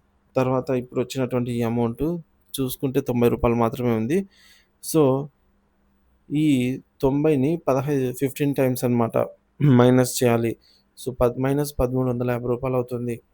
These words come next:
ఇప్పుడు మనకు ఒకటి ఏడు రెండు వేల ఇరవై ఒకటి నుండి ముప్పై ఒకటి డిసెంబర్ రెండు వేల ఇరవై ఒకటి వరకు ఆరు నెలల మానిటరీ బెనిఫిట్స్ చూసుకున్నట్లయితే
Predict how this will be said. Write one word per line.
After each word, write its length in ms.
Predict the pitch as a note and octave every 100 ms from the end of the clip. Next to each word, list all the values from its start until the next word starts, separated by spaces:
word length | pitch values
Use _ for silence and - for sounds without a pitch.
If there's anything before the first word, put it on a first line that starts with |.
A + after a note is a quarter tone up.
| _ - _ _ _ _ C3+
ఇప్పుడు 240 | C#3 D3
మనకు 360 | C#3+ C#3 C3+ D3 B2 B2
ఒకటి 380 | B2 C#3 D#3 C3+
ఏడు 140 | C#3
రెండు 200 | C3 B2+
వేల 100 | C#3
ఇరవై 220 | C3 B2+
ఒకటి 320 | B2+ B2 B2+
నుండి 520 | C3+ B2+ B2+ C3 A#2+ C3 _ _ _
ముప్పై 240 | B2 - C3
ఒకటి 460 | C3+ C#3 B2+ B2 - _ A4 - _ _ _ _ _ _ _ _ _ -
డిసెంబర్ 380 | B2+ B2 C#3 C#3
రెండు 160 | C3 C3+
వేల 80 |
ఇరవై 220 | C#3+ B2+ C3
ఒకటి 200 | B2+ C3
వరకు 400 | B2+ B2+ C3+ -
ఆరు 260 | A#2+ C3
నెలల 260 | C3 C3 C3+
మానిటరీ 440 | C3 B2 B2+ C#3
బెనిఫిట్స్ 480 | C3 B2 B2 B2+ -
చూసుకున్నట్లయితే 800 | B2+ - B2+ - A#2+ C#3+ C3 B2